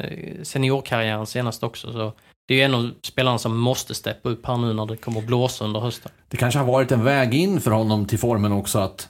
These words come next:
Speaker 2: att springa ännu mer än vad han har gjort tidigare.
Speaker 1: Ja, då, eh, jag pratade med honom efter onsdagsträningen och han, han pratade om att han har, eh, ja, men bra siffror, eh, i liksom den fysiska kolumnen. Rickard Engström, eh, bekräftade det.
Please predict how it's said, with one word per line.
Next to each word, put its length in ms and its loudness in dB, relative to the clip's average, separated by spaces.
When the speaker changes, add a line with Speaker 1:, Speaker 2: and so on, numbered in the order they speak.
Speaker 2:
att 140 -4
springa 480 0
ännu 240 4
mer 240 2
än 140 0
vad 80 2
han 100 2
har 80 2
gjort 180 0
tidigare. 440 0
Speaker 1:
Ja, 280 4
då, 200 2
eh, 580 -2
jag 140 -6
pratade 360 -2
med 100 0
honom 360 0
efter 220 -4
onsdagsträningen 720 -4
och 60 0
han, 300 -2
han 140 -6
pratade 320 -2
om 120 -2
att 100 -4
han 120 0
har, 600 -4
eh, 540 -12
ja, 60 -4
men 360 -2
bra 240 4
siffror, 420 -2
eh, 100 -2
i 280 -4
liksom 260 -6
den 120 0
fysiska 560 -2
kolumnen. 500 0
Rickard 260 0
Engström, 520 -4
eh, 180 -4
bekräftade 640 -4
det. 140 -2